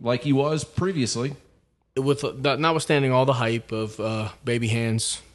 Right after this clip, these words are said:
Speaker 1: Right.
Speaker 2: you know, Kenny Pickett.
Speaker 1: Yep.
Speaker 2: Um, and I know they have the two wide receivers, right? But I think it's, I think it's Baltimore and Cincy, and then
Speaker 1: I
Speaker 2: the,
Speaker 1: agree
Speaker 2: the
Speaker 1: with
Speaker 2: other
Speaker 1: you.
Speaker 2: two. I mean,
Speaker 1: I agree
Speaker 2: yeah,
Speaker 1: with
Speaker 2: you
Speaker 1: you.
Speaker 2: know, that's a pretty good division, though.
Speaker 1: It is a good division. I mean, they're
Speaker 2: Right.
Speaker 1: gonna,
Speaker 2: I think that's
Speaker 1: you
Speaker 2: a
Speaker 1: know.
Speaker 2: better division than the N F C East.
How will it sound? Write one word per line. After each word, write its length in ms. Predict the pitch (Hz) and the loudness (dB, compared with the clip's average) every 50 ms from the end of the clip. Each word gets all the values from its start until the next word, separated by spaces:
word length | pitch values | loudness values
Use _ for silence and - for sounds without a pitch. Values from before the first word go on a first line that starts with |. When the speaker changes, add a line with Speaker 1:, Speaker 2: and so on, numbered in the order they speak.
| _ _ _ _ _ _ _ - | _ _ _ _ _ _ _ -10
Speaker 1:
Right. 160 | - 98 95 | -4 -2 -2
Speaker 2:
you 60 | 117 | -2
know, 140 | 110 107 110 - | -2 -2 -4 -4
Kenny 220 | - 131 117 117 | -4 -4 -2 -2
Pickett. 360 | 113 - 120 104 104 120 - - | -2 -2 -4 -4 -4 -8 -8 4
Speaker 1:
Yep. 180 | - 135 147 - - - 120 - - - - | 6 6 6 6 -2 -16 -18 -18 -18 -14 -8
Speaker 2:
Um, 280 | 120 113 113 113 113 80 | -4 -2 -2 -2 -2 -2
and 200 | 92 120 120 120 | -2 0 0 0
I 60 | 120 | 0
know 140 | 120 120 120 | 0 0 0
they 140 | 120 123 117 | 0 0 0
have 180 | 117 117 117 107 | 0 0 0 -2
the 80 | 117 | -2
two 200 | 113 - 127 120 | -4 -4 -4 -2
wide 260 | 113 113 107 110 110 110 | -2 -2 -2 -4 -4 -4
receivers, 500 | 117 - - 110 104 98 107 117 - - | -6 -6 -4 -4 -6 -6 -6 -8 -8 -8
right? 200 | 104 101 107 117 - - | -8 -8 -8 -8 -10 -6
But 280 | - 117 110 - - - | -6 -6 -6 -6 -10 -14
I 240 | - 110 113 117 117 | -8 -6 -4 -4 -4
think 260 | 113 - 127 110 - | -4 -4 -4 -4 -2
it's, 440 | 113 113 101 - - - - - - _ - | -6 -6 -6 -6 -8 -8 -8 -8 -10 _ -8
I 60 | - 117 | -8 -4
think 180 | - 135 117 | -2 -2 -2
it's 120 | 117 104 - | -2 -4 -6
Baltimore 580 | - - 131 123 127 - - 131 127 123 117 113 | -6 -4 -2 -2 -2 -2 -2 -2 -2 0 0 -2
and 80 | 107 | -2
Cincy, 440 | 101 - - 120 110 - - 113 110 | -2 -2 -2 0 0 0 -2 -2 -2
and 80 | 107 110 | 0 -2
then 120 | 110 107 | -2 0
Speaker 1:
I 140 | 104 - 107 | 0 0 0
Speaker 2:
the, 120 | 113 113 | 2 2
Speaker 1:
agree 80 | 98 98 | 0 2
Speaker 2:
the 60 | 101 | 2
Speaker 1:
with 40 | 117 | 2
Speaker 2:
other 140 | 117 110 113 | 0 2 0
Speaker 1:
you. 40 | 110 | -2
Speaker 2:
two. 280 | - - 110 104 101 98 - - 139 | -2 -2 -4 -4 -4 -8 -10 -4 2
I 20 | |
mean, 120 | 143 147 | 4 4
Speaker 1:
I 20 | 143 | 4
agree 100 | 139 135 | 6 4
Speaker 2:
yeah, 100 | 131 - 90 | 2 2 0
Speaker 1:
with 80 | 87 131 | 0 0
Speaker 2:
you 60 | 127 | 0
Speaker 1:
you. 40 | 113 | 0
Speaker 2:
know, 100 | 107 110 - - - - - | -2 -2 -6 -10 -20 -14 0
that's 160 | - 269 294 | 2 4 4
a 40 | 339 - | 4 6
pretty 180 | - 320 302 | 8 6 8
good 120 | 247 247 190 | 8 6 6
division, 340 | 151 139 170 185 165 120 | 8 8 8 6 6 4
though. 180 | 101 95 92 - - - - | 2 0 -2 -6 -10 -4 0
Speaker 1:
It 120 | 117 117 | 0 2
is 140 | 120 135 147 | 4 2 2
a 40 | 135 | 2
good 160 | 98 113 85 | -2 -2 -4
division. 340 | 95 82 92 87 78 87 87 | -2 -2 -2 -2 -2 -4 -6
I 40 | 87 | -4
mean, 140 | 92 95 95 | -4 -2 0
they're 120 | 104 110 | 2 2
Speaker 2:
Right. 80 | 131 139 | 2 4
Speaker 1:
gonna, 340 | 127 127 120 117 110 110 - - - - - | 2 4 4 2 2 0 -4 -8 -16 -16 -6
Speaker 2:
I 60 | - 214 | 0 0
think 120 | 240 226 | 4 4
that's 140 | 254 226 170 | 4 4 4
Speaker 1:
you 60 | 175 | 4
Speaker 2:
a 20 | |
Speaker 1:
know. 40 | 147 143 | 4 6
Speaker 2:
better 180 | 147 151 151 | 6 6 6
division 380 | 135 131 123 131 127 117 123 120 | 2 2 2 2 0 2 0 0
than 120 | 120 113 117 | 0 0 0
the 40 | |
N 60 | 113 113 | -2 -2
F 60 | 110 - | -2 -4
C 140 | - 117 | -4 -4
East. 320 | 113 123 117 110 - - | -4 -4 -4 -6 -10 -14